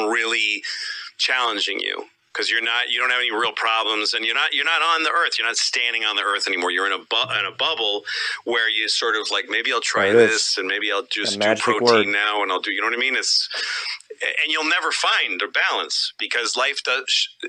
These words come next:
Speaker 1: that's not a normal life.
Speaker 2: So right here, Louis C K
Speaker 1: That's
Speaker 2: is
Speaker 1: not
Speaker 2: looking at him,
Speaker 1: organic
Speaker 2: and he
Speaker 1: living.
Speaker 2: knows
Speaker 1: That's not living like
Speaker 2: he's
Speaker 1: a
Speaker 2: lost
Speaker 1: human
Speaker 2: him.
Speaker 1: being,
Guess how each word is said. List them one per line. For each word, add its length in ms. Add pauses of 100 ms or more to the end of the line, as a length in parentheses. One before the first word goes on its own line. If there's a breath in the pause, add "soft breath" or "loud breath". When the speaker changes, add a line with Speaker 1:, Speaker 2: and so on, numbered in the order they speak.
(540)
Speaker 1:
that's 180
not 160
a 100
normal 380
life. 220
Speaker 2:
So 240
right 180
here, 200
Louis 260
C 180
K 60
Speaker 1:
That's 140
Speaker 2:
is 20
Speaker 1:
not 140
Speaker 2:
looking 220
at 120
him, 60
Speaker 1:
organic 180
Speaker 2:
and 100
he 60
Speaker 1:
living. 140
Speaker 2:
knows 260
Speaker 1:
That's 100
not 80
living 220
like 180
Speaker 2:
he's 40
Speaker 1:
a 40
Speaker 2:
lost 360
Speaker 1:
human 120
Speaker 2:
him. 60
Speaker 1:
being, 400